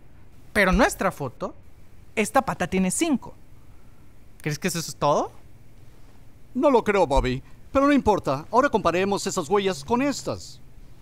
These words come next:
Speaker 1: Ok, miremos por aquí. Oh, esto podría ser algo útil, Ranger Joe. Estos pies tienen cinco dedos, las patas al frente, como nosotros, y cinco dedos atrás, como los nuestros.
Speaker 2: Hemos encontrado al culpable,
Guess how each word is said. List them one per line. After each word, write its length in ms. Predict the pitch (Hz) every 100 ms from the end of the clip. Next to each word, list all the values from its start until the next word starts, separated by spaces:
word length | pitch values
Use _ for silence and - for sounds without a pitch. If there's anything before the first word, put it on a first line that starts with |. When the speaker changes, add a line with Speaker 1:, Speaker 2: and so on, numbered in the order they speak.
| - -
Speaker 1:
Ok, 300 | 208 - - 135 147 220 - -
miremos 460 | 151 147 139 135
por 120 | - 110
aquí. 360 | - 147 127 - - - - - - - - - - - - - - - - -
Oh, 320 | 269 269 156 -
esto 220 | 226 254
podría 260 | 233 226
ser 200 | 226 220
algo 320 | 220 202 202 -
útil, 360 | 254 - 180 160
Ranger 320 | 156 143 135
Joe. 160 | 135 113 - - - - - - - 262
Estos 360 | - 359 -
pies 280 | - 165 -
tienen 300 | 180 170 160
cinco 420 | - 339 339 240
dedos, 360 | 175 170 170 247
las 220 | 254 -
patas 320 | 143 139 160
al 120 | 160
frente, 480 | - 247 262 - - - - -
como 160 | 180
nosotros, 640 | 180 196 392 - - - - -
y 140 | 277 294
cinco 340 | - 285 302
dedos 300 | 277 247 269
atrás, 340 | 285 262 196 -
como 240 | 262 247
los 160 | 269 269
nuestros. 680 | 415 427 - - - - - - -
Speaker 2:
Hemos 260 | 254 294 277
encontrado 360 | 269 285 285 277
al 80 |
culpable, 560 | 269 285 302 294 233 143